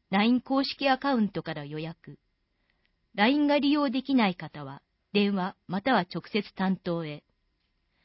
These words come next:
二で計測のみを希望する方は申し込み不要。九時四十五分から十時三十分に当日直接会場へ。赤ちゃん教室。日時、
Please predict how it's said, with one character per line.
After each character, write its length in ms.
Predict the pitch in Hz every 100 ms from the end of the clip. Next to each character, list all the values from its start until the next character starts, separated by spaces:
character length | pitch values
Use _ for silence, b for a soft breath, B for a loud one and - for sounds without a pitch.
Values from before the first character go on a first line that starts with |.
| _ _ _ _ _ _
二 140 | 262 262
で 120 | 208
計 240 | - 262
測 260 | 277 294 294
の 120 | 294
み 160 | 262 208
を 80 | 165
希 160 | 196
望 200 | 185 196
す 140 | - 190
る 100 | 196
方 280 | 180 180 165
は 200 | 143 - -
申 160 | 185 220
し 100 | -
込 80 | 233
み 120 | 208
不 160 | - 165
要。 320 | 165 156 165 _ _ _ _ _ _ _ _ _ _
九 120 | 320
時 180 | 269 226
四 220 | 285 254
十 200 | 180 185
五 160 | 202 220
分 220 | 185 165
か 160 | 156
ら 160 | 143 143 _
十 200 | - 269
時 120 | 202 190
三 260 | 185 196
十 160 | 202 220 _
分 220 | 175 156
に 160 | 143 - _ _
当 180 | 233 247
日 260 | 240 - -
直 100 | 208 -
接 120 | 220 -
会 220 | - 185 185
場 300 | 175 165 151
へ。 160 | 151 _ _ _ _ _ _ _ _ _ _ _ _ _ _ _ -
赤 240 | 202 277
ち 120 | -
ゃ 60 | 302
ん 120 | 277
教 240 | - 262 220
室。 360 | - - 160 _ _ _ _ _ _ _ _ _ _
日 280 | 247 262 233
時、 200 | 170 160